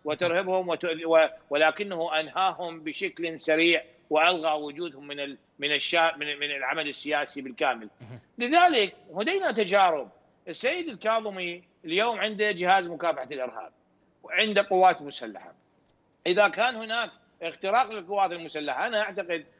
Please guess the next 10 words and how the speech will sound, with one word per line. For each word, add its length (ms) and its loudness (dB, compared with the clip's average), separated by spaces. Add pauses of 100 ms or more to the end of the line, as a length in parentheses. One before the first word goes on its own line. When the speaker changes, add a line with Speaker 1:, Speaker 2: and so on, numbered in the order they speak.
(140)
Speaker 1:
ممكن 340 -2
أن 120 -2
يستفيد 640 -2
من 200 0 (380)
فوج، 440 4
فوجين، 680 -2
ثلاث 440 2
أو 160 -4
عشرة 460 -6
أفواج 360 2